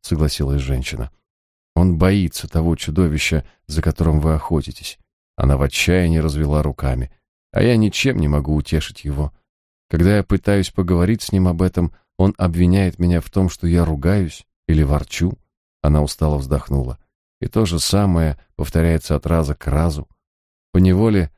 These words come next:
сравнишь себя со ослом, который ходит по кругу,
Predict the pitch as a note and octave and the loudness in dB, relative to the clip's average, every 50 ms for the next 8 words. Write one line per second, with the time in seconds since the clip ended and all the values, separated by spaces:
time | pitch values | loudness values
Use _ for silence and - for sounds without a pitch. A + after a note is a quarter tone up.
0 | _ _ _ - - F#2+ F#2+ F2+ F#2 G2 G2 E2+ - - F2+ E2 F2+ E2+ E2 - | _ _ _ -4 0 0 2 4 4 2 2 0 -2 -4 -2 0 0 0 0 0
1 | - F2 E2 - - F#2 G2 G2 F2 D2+ C#2 - - C#2 - - D2+ D2 D2+ - | -2 -2 -2 -4 -2 0 2 2 2 2 0 -2 -4 -6 -4 -2 -2 -2 -2 -2
2 | - D#2+ D2+ D2+ - - - D2 - - - F#2 F#2+ E2+ D#2+ D#2 - | -2 -2 -2 -2 -4 -4 -6 -6 -4 -2 0 0 0 0 0 -2 -2